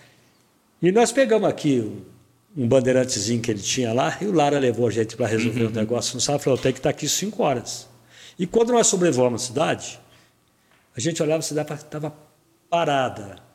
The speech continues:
Speaker 1: cidade parada. Descemos lá e tal, pegamos um carro, fomos lá pra T V, resolvemos o que resolver, pegamos o avião e voltamos. Quando nós de-,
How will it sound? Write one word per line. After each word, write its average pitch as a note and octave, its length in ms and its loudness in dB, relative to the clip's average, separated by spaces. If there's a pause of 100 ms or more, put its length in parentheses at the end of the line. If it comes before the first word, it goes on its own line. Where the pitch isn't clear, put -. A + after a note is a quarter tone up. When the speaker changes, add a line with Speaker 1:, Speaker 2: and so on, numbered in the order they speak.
(240)
Speaker 1:
cidade A2 400 -8
parada. A2 500 -8 (340)
Descemos C#3 440 -4
lá D3 220 -2
e C3 40 -6
tal, D3+ 260 -6
pegamos C3+ 360 -2
um - 40 -6
carro, D3+ 360 -2
fomos D3+ 220 -8
lá C3+ 120 -4
pra C3 140 -10
T B2+ 160 -6
V, D#3+ 260 -4
resolvemos A2 420 -2
o - 40 -14
que A2+ 120 -8
resolver, C#3 600 -4 (720)
pegamos C3 360 -2
o C3 40 2
avião C3 200 0
e C#3+ 40 -2
voltamos. C3 340 -4 (160)
Quando A3+ 300 2
nós C3 180 -2
de-, B2+ 140 -8